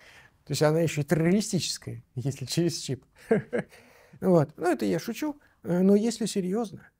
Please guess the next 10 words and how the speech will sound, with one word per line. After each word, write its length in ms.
значит, 320
э, 240
мы 200
должны 380
понять, 580
что 360
это 360
иллюзии. 800
Иллюзии. 560
Вот. 320